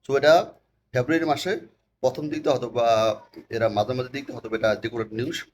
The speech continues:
চলে আসবে। আমার যতটুকু জানা মতে, আহ, ফেব্রুয়ারি ফার্স্ট উইকে এটাকে তারা একটা নতুন একটা আপডেট দিয়ে দিবে যে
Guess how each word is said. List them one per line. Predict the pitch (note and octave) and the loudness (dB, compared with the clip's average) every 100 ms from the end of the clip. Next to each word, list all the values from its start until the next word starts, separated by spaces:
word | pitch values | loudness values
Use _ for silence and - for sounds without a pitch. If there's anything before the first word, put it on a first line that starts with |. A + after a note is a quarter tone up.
| _ | _
চলে | D3+ C#3 | 2 4
আসবে। | G2+ - | 2 0
আমার | - A2+ C#3 C#3 - | -2 0 0 -2 -6
যতটুকু | A2 B2+ C3+ B2+ | -8 -8 -8 -10
জানা | - G#2+ B2 | -4 -2 -2
মতে, | B2 C3 D#3+ - - _ - | -4 -4 -6 -10 -20 _ -6
আহ, | G#2+ G#2 G2 | 0 0 2
ফেব্রুয়ারি | B2 B2 C3+ - | 0 2 -2 0
ফার্স্ট | A#2+ A#2+ - - | 0 0 -2 -10
উইকে | A#2+ B2 D#3 G3+ - | -8 -2 0 -2 -6
এটাকে | - G2+ G2 F#2 G#2+ G2+ | -4 0 2 0 -4 -2
তারা | - G2+ | 0 -2
একটা | - | -4
নতুন | G#2 B2+ | -8 -8
একটা | A2+ G2 | -2 -2
আপডেট | G#2 A#2 - | -2 -8 -6
দিয়ে | A2 A#2+ | -4 -4
দিবে | A2+ D3 - - _ _ | -4 -6 -6 -14 _ _
যে | - | -6